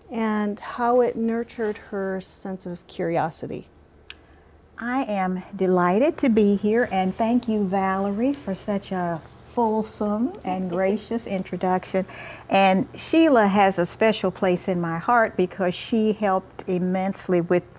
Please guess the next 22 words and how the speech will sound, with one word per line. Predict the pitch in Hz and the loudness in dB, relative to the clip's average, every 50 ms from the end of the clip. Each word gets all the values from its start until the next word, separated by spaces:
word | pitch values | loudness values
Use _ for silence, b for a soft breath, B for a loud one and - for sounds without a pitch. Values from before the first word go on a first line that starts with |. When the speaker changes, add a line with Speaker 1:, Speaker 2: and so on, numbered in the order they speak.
| - - | -4 -2
Speaker 2:
the | 175 160 | -2 0
design | 160 170 156 - 175 175 175 175 180 185 185 180 | 0 0 0 0 0 2 2 2 2 2 2 0
of | 170 160 | -2 -2
this | - 170 170 165 - - - | -2 -2 -4 -4 -6 -10 -4
book, | - 269 277 254 247 240 233 233 B B B B B B B B - | 0 2 2 4 2 0 -2 -4 B B B B B B B B -10
especially | - - - - - - - 170 185 175 - - 220 220 220 226 | -10 -10 -10 -14 -6 0 2 2 2 2 0 2 2 4 4 4
the | 214 220 | 4 2
cover, | 214 - - 233 220 208 214 208 202 | 0 0 0 0 2 2 2 0 0
which | 202 208 202 - - | 0 0 -2 0 0
I | 190 180 180 | 0 2 2
love. | 180 175 170 160 156 156 165 - | 2 0 0 0 0 -2 -4 -6
So | - - 190 175 | -4 -2 -2 -2
thank | 175 - - 208 202 202 202 - - | 0 0 2 2 2 2 0 -4 -4
you | 190 175 170 | -2 -2 -2
for | - - 165 | -2 -4 -6
that. | 160 160 170 160 151 147 151 - - - - - - | -4 -2 -2 -2 -2 -4 -6 -6 -8 -10 -14 -14 -8
Um, | - 180 165 160 170 175 185 185 - B B B B B B B B B B B | -6 -6 -6 -4 -6 -8 -10 -12 -14 B B B B B B B B B B B
Speaker 1:
It's | B - | B 0
a | 220 | 4
joy. | 262 | 4
Speaker 2:
Ella | 311 330 330 302 | 6 6 4 4
Baker. | 254 233 208 185 185 - - 139 135 | 4 2 2 2 0 -2 -8 -10 -10